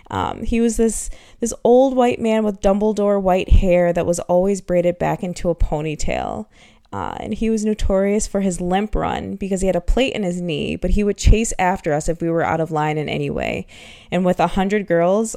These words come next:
on our track team every year, it was inevitable that one of us would get into some type of <laughs> trouble on a daily basis.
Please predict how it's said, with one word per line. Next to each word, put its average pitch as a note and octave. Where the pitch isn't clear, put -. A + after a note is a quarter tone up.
on F#3
our F3
track E3+
team A3
every A3
year, A3+
it -
was E3+
inevitable D#3
that D3
one D3
of C#3
us -
would D3+
get -
into E3
some -
type -
of E3
<laughs> -
trouble D#3
on -
a -
daily F#2
basis. -